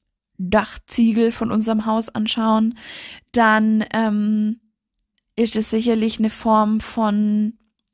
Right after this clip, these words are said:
Ausdruck, dem, also dass wir negative Gefühle quasi kontrollieren können. Also dass es nicht mehr über uns reinprescht und wir dann in Verzweiflung, in Wut, in, in Hilflosigkeit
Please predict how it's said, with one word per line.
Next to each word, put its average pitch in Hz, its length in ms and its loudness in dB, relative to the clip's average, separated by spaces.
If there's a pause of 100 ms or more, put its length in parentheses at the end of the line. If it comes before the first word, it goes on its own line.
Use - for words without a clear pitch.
(140)
Ausdruck, 220 680 0
dem, 208 460 -2 (340)
also 214 200 0
dass 208 180 0
wir 214 160 4 (960)
negative 277 640 4
Gefühle 269 580 0
quasi 240 380 0
kontrollieren 214 600 -4
können. 190 440 -12 (840)
Also 214 180 2
dass 220 220 2
es 226 160 -2
nicht 240 240 2
mehr 240 440 4
über 220 260 0
uns 208 240 -4
reinprescht 247 1120 0
und 226 360 -2
wir 220 260 -2
dann 208 340 0
in 226 200 -2
Verzweiflung, 220 760 -2
in 226 400 0
Wut, 240 500 2
in, 208 460 -4
in - 360 -4
Hilflosigkeit 226 1160 0